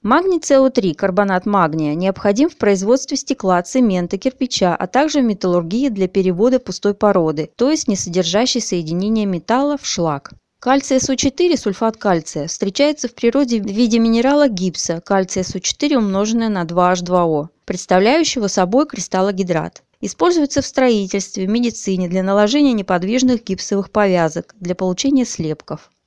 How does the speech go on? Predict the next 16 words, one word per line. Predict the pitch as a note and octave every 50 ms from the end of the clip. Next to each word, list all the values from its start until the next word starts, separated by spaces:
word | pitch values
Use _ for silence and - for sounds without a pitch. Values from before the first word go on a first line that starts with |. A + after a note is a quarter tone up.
| _ -
Для | G3+ F#3+ G#3+ A#3
этого | C#4 D#4 - C#4 A3+
применяют | A3 - G#3 G#3 G#3 G#3 G#3 A3+ B3 C4 C4 -
полуводный | - C4 B3+ C4 C4+ B3+ A#3+ A3+ G#3 F3 D#3+ F3+ E3+
гипс – | E3 D#3+ D#3 D3 - - - - - _ -
два | A3+ F#3+ F3+ G3 G3+ F#3+ F3+
кальция | F3+ - F#3 F3+ F3 E3+ - F3 F3
С | F3 -
О | F3+
четыре, | F3 - - - - D4+ D4 C4+
умноженное | G#3+ F3 F3 F3+ F#3 G3+ A3+ G#3 G3+ G3+
на | G3 F#3+ F#3+
H | F#3+ F3+
два | F3 F3 F#3 F#3
О, | F3+ E3+ D3+ D#3 - _
алебастер, | - G3+ G#3+ A#3 A3 F#3+ F#3 E3 D#3 - - - - -